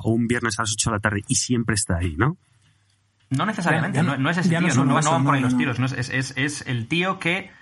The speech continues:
Speaker 2: am, su vida es por y para su aspecto físico, y a lo mejor prima su aspecto físico sobre absolutamente todo lo demás, ¿no? Sobre
Speaker 3: Que queda,
Speaker 2: su
Speaker 3: que queda con los colegas a tomar algo un domingo por la tarde y se lleva el tupper de pollo y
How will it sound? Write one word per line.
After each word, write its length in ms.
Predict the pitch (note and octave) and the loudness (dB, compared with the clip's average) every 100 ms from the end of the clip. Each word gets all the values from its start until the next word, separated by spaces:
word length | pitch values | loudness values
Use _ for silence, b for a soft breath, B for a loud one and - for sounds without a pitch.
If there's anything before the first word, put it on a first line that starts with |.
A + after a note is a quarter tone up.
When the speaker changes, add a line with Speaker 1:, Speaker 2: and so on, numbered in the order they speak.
| B B B B _ - | B B B B _ -2
Speaker 2:
am, 680 | A#2 A2+ A2 G#2+ G#2+ G#2 - _ _ _ _ - | 0 0 -2 -2 -4 -8 -14 _ _ _ _ -12
su 240 | - C3+ | -6 -2
vida 340 | B2+ D#3 F3 D#3+ | -2 0 0 0
es 180 | F#3 - | -4 -6
por 300 | - D3 F3 | -2 -2 0
y 60 | |
para 300 | C3+ D3 E3+ | 2 2 2
su 140 | E3+ C3 | 0 -4
aspecto 360 | - B2+ B2 | -2 -4 -4
físico, 520 | - C#3 - A2+ F#2+ - | -4 -4 -4 -8 -8 -6
y 100 | G#2 | -4
a 40 | |
lo 60 | G2 | -4
mejor 300 | G2 B2+ C3 | -2 -4 -2
prima 200 | D3 C#3 | -2 -2
su 60 | |
aspecto 240 | C3 C3+ C3 | -4 -6 -6
físico 260 | C3+ D3 D3 | -4 -4 -4
sobre 180 | B2+ | -2
absolutamente 520 | A#2 A#2+ A2+ B2+ B2 A#2 | -2 -2 -2 -2 -2 -4
todo 180 | A#2 A2+ | -4 -4
lo 80 | |
demás, 300 | G2+ A#2+ B2 | -2 -2 -2
¿no? 100 | A#2+ | -4
Sobre 260 | D3 A2 B2 | -6 -2 0
Speaker 3:
Que 40 | |
queda, 220 | C#3+ D#3+ D#3+ | 2 0 0
Speaker 2:
su 60 | |
Speaker 3:
que 100 | D#3+ | 0
queda 200 | D3+ E3+ | 0 2
con 120 | F3 F#3 | 2 0
los 120 | F3 | 2
colegas 340 | F3 E3+ E3+ | 0 2 2
a 40 | E3+ | 2
tomar 220 | D#3 D#3+ | 2 2
algo 380 | E3 E3 D#3+ D#3 | 2 2 2 2
un 180 | D#3 D3+ | 2 2
domingo 360 | D#3+ F3 E3 | 2 2 2
por 100 | D#3 | 2
la 80 | D#3 | 2
tarde 340 | E3+ D#3+ E3 E3 | 2 2 0 0
y 80 | D#3 | 0
se 100 | C#3+ | 2
lleva 160 | C#3+ | 2
el 80 | C#3+ | 2
tupper 300 | C3+ D3 D3+ | 0 2 2
de 120 | D3 C#3+ | 0 0
pollo 260 | D3 | 0
y 80 | D#3 | 2